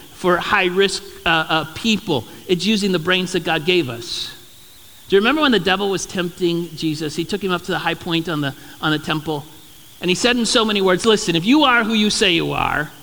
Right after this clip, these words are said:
jump off this temple, and, and, and God will send angels, if you really are who you say are, God will send angels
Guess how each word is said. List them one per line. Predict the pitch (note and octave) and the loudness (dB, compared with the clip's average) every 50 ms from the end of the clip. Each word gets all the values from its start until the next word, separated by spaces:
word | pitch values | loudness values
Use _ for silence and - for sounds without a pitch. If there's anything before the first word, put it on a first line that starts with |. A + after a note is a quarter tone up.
| - - - - - - - - - - - | -20 -20 -20 -20 -20 -20 -20 -20 -20 -20 -8
jump | - - C4+ C4+ D#4 D4 C4 | -2 2 2 2 2 2 4
off | D4 C4+ C4+ B3 - | 4 4 4 4 2
this | B3+ B3 A#3+ - - - - - - - - | 2 2 2 0 -2 -8 -12 -16 -20 -14 -4
temple, | - B3 G#3+ G#3+ - G3+ G#3+ G#3 | 0 0 2 2 2 0 0 0
and, | A3+ A3+ A3 A3 A3+ - | 0 0 0 0 0 2
and, | G#3+ A3 A3 A3 - | 2 2 2 0 0
and | A3 A3 G3 F3+ | 0 0 2 4
God | A#3+ C4 D4+ | 4 4 4
will | D#4 D4 | 4 2
send | - - C#4 B3 C4 - - | 2 2 2 2 2 0 -2
angels, | D4 D4 C#4+ C#4 B3+ F3+ - F3 F3 E3 | 0 2 4 4 4 4 2 0 0 0
if | F3 F#3 G3+ | 0 2 4
you | B3+ C4 A#3+ B3 | 4 4 6 4
really | C4+ C4 B3+ B3 A#3+ | 4 4 6 6 6
are | A3+ G#3+ G#3 G#3 | 6 4 4 4
who | G#3 | 2
you | G3+ F#3+ F#3 | 0 0 0
say | F3 - A#3 A3 | 2 2 2 2
are, | A3 | 2
God | F3 A3+ A#3+ C4+ | 2 2 2 2
will | B3+ | 2
send | - - A3 G#3+ G#3+ - | 2 0 0 0 2 2
angels | B3+ B3+ B3 G#3 G3 F3+ - | 2 2 2 2 0 -2 -2